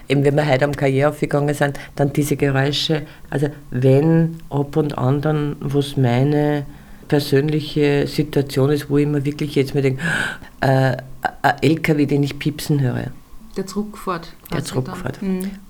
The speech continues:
Speaker 1: Und dann weiß ich halt auch, ich bin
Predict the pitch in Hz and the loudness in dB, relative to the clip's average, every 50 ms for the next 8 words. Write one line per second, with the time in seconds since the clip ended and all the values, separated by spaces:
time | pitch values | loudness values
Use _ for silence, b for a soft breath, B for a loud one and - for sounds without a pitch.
0 | - - 143 143 135 131 139 - 131 131 143 147 147 127 - - - 123 113 76 | -2 0 2 2 2 0 2 2 4 4 4 2 0 -2 -4 -6 -2 0 2 2
1 | 92 123 139 156 156 139 143 147 143 143 - - - 113 120 131 151 170 170 165 | 2 0 -2 -2 -2 0 2 2 0 0 -4 -6 -4 -2 0 0 0 0 -2 -4
2 | B B B B B B B - - - 156 147 143 143 - - 151 147 147 156 | B B B B B B B -20 -2 0 0 0 0 -2 -4 0 2 4 4 4
3 | 165 165 170 170 - | 4 4 4 2 0